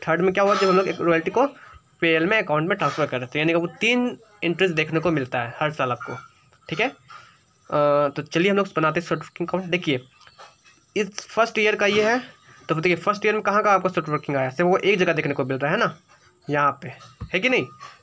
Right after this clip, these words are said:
शॉर्ट वर्किंग अकाउंट debit, बस यहाँ पे। तो ये है कौन सी side में, Debit side में है ना, तो हम लोग क्या करेंगे, Debit side लिखेंगे, है ना।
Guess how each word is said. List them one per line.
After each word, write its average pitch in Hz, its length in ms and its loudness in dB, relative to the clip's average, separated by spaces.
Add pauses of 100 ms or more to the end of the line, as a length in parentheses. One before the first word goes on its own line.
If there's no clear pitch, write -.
(220)
शॉर्ट 156 440 -4
वर्किंग 160 200 0
अकाउंट 175 200 0
debit, 143 280 -2
बस 156 160 -4
यहाँ 131 160 0
पे। 123 160 -12 (920)
तो - 120 -4 (340)
ये 214 100 2
है 214 140 4
कौन 269 200 0
सी 240 80 -4
side 180 220 2
में, 151 160 0
Debit 180 240 2
side 196 180 0
में 185 120 4
है 220 60 2
ना, 240 80 4
तो 170 160 -2
हम 170 40 0
लोग 175 100 0
क्या 220 100 2
करेंगे, 214 260 0
Debit 170 320 2
side 165 140 0
लिखेंगे, 131 300 -2
है 180 160 -4
ना। 208 140 0